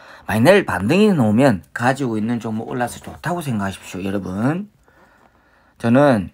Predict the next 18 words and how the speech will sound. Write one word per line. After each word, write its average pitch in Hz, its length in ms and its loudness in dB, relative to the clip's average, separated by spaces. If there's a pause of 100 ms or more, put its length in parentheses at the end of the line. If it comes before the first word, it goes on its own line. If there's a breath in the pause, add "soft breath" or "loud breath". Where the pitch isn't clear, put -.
요 123 120 2
종목 135 300 4
사십이 120 560 -2
달러에 127 460 2
매-, - 260 -10 (320 soft breath)
매도를 120 340 0
할 104 200 -2
겁니다. 113 640 0 (280 soft breath)
그래서 135 220 0
혹시 202 400 2
정규장이 156 400 2
올라갈 180 380 4
수 - 120 -8
있으니까 120 540 0
저는 110 220 -4
바로 120 320 0 (420 soft breath)
매도를 139 480 4
걸어보겠습니다. 95 800 -2